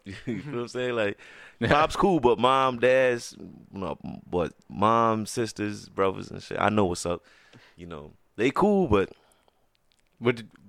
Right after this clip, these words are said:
Speaker 2: I'm just curious, would your
Speaker 1: <laughs>
Speaker 2: family's opinion of your partner make an impact on whether or not you stayed with
Speaker 1: My,
Speaker 2: them?
Speaker 1: my, my family personally, Jamaicans, we don't have a problem with white people. Yeah, yeah, yeah. We don't have a pro-, it's not like we,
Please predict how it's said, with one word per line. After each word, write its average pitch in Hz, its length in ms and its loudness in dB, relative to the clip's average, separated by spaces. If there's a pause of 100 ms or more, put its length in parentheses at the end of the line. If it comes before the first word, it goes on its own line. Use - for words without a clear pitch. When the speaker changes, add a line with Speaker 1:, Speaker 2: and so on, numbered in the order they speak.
(160)
Speaker 2:
I'm 113 140 -8
just 131 160 -2
curious, 135 300 2
would 117 180 2
your 139 220 4
Speaker 1:
<laughs> 123 100 2
Speaker 2:
family's 127 340 4
opinion 117 440 2
of 95 220 2
your 101 100 0
partner 92 560 0 (320)
make 92 220 -2
an 95 80 0
impact 92 420 0
on 90 100 -4
whether 92 180 -2
or 87 40 -4
not 87 200 -4
you 85 60 -14
stayed 87 240 -8
with 95 60 0
Speaker 1:
My, 120 120 4
Speaker 2:
them? - 160 -14
Speaker 1:
my, 107 180 4
my 117 220 2
family 143 380 -2
personally, 143 600 -4 (480)
Jamaicans, 147 580 0 (680)
we 151 100 -8
don't 185 80 -2
have 160 100 0
a 120 60 -2
problem 139 220 -2
with 95 80 -4
white 92 180 -2
people. 82 240 -16 (1160)
Yeah, 107 180 0
yeah, 101 200 -2
yeah. 90 160 -2
We 101 120 -4
don't 135 100 -2
have 113 120 0
a 98 60 -2
pro-, 107 120 -2
it's 107 180 -4
not 123 160 -2
like 92 240 -2 (480)
we, 104 160 -10